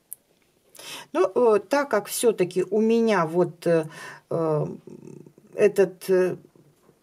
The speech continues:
кулончик, это колечко, да, скажем так, это колечко, оно, э, не совсем одинаковое с двух сторон. Э, я могу сделать их по-разному, вот эту опле-, оплеточку, а могу сделать и одинаковое.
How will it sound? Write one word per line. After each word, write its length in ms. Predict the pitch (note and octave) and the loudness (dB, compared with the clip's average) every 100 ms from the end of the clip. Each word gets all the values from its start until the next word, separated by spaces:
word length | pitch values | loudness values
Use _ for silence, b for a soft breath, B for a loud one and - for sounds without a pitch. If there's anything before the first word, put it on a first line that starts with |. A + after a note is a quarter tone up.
| _ _ _ _ _ _ _ - | _ _ _ _ _ _ _ -20
кулончик, 760 | - G#3 F3 E3 A3 E3 D#3 F#3 | 2 2 4 4 2 0 -2 -2
это 180 | F3+ G3+ | -2 0
колечко, 640 | G3+ F#3+ G#3+ F3 - D3+ | 0 2 2 0 0 -4
да, 300 | D3 G3 B3 | -2 -2 -2
скажем 460 | - - E3 E3+ E3+ | -6 -4 -4 -4 -6
так, 280 | D3 C#3+ - B B B - | -6 -6 -16 B B B -4
это 240 | F#3+ F#3 | 0 2
колечко, 640 | F3 F#3 G3+ C4+ - F#3 E3+ | 2 0 0 -2 -2 -4 -2
оно, 640 | F#3 F#3+ A3 C4+ B3 - _ - | 0 0 2 2 2 -2 _ 2
э, 600 | F#3 F3+ E3+ E3 D#3 - - _ _ _ _ b b b _ _ B B B | 6 8 6 4 -2 -6 -16 _ _ _ _ b b b _ _ B B B
не 120 | F#3+ | 0
совсем 580 | G3 G#3 G3+ - C4 A#3+ G#3+ | 2 0 0 -2 -2 -2 0
одинаковое 800 | F#3+ G3 G#3+ G#3+ G3 F3 F3 | 0 2 2 2 2 4 4
с 60 | F3 | 2
двух 220 | F3 F3+ | -2 -6
сторон. 520 | - G3 F#3 D#3+ D3 B B B B | -2 2 2 2 -2 B B B B
Э, 580 | - F3 E3 D#3 D#3 - - - | -6 -2 0 0 -2 -6 -12 -14
я 320 | - E3+ B3+ | -10 0 2
могу 340 | D4 G3+ F#3 G#3 | 2 0 0 0
сделать 440 | F3 G#3 F#3+ F3 | 2 4 4 2
их 180 | E3 - | -4 -6
по-разному, 720 | - F3+ D#3+ E3+ B3 D#4 D4+ | -2 0 2 2 0 0 -2
вот 200 | C4+ C#4 | -2 -4
эту 200 | C#4 C4+ | -2 -2
опле-, 280 | B3+ A#3 A#3+ | -4 -6 -6
оплеточку, 680 | - A3 G#3+ A3+ A3 - - | -4 -4 0 -2 -2 -6 -2
а 160 | - F#3+ | 0 2
могу 360 | F3+ E3+ B3+ | 2 2 4
сделать 540 | F4+ F3+ A#3 B3+ A#3+ - | 2 2 0 0 -4 -2
и 60 | G#3+ | 2
одинаковое. 880 | G#3+ F#3+ A3 G#3 D#3+ D3+ C#3+ C#3 | 2 2 2 2 0 -2 -2 -2